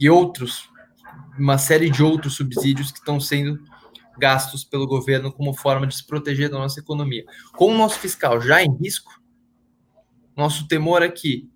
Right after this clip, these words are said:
e se esse gasto for mantido não só na contenção da pandemia? E se ele for estendido pra dois mil e vinte, final de dois mil e vinte, pra dois mil e vinte e um, e se tornar algo permanente? Toda aquela agenda de ajuste fiscal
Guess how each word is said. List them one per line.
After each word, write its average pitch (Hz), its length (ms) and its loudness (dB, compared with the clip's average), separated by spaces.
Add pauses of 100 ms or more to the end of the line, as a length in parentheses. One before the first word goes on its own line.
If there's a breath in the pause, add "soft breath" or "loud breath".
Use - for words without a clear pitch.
(160)
e 226 120 -4
se - 240 0
esse 233 280 0
gasto 143 600 2 (460)
for 170 340 4
mantido 156 840 0
não 151 240 0
só - 480 2 (920 soft breath)
na 143 140 2
contenção 139 480 -2
da 131 120 -2
pandemia? 123 440 -6
E 180 60 -2
se - 100 -2
ele 202 80 -2
for 175 380 4 (160 loud breath)
estendido 147 760 2
pra 123 140 -4
dois 127 180 -2
mil 127 120 -4
e 120 40 -6
vinte, - 640 -12
final 135 200 4
de 127 60 0
dois 127 140 -2
mil 127 80 0
e 117 40 -4
vinte, 156 440 0
pra 135 140 0
dois 123 180 -2
mil 127 100 -4
e 117 40 -6
vinte 120 240 -10
e 151 40 -2
um, 170 120 -2
e 170 40 -4
se - 100 -8
tornar 170 280 0
algo 143 200 4
permanente? 135 600 0
Toda 190 180 6
aquela 214 240 4
agenda 143 360 4
de 123 100 2
ajuste 123 300 0
fiscal 123 460 0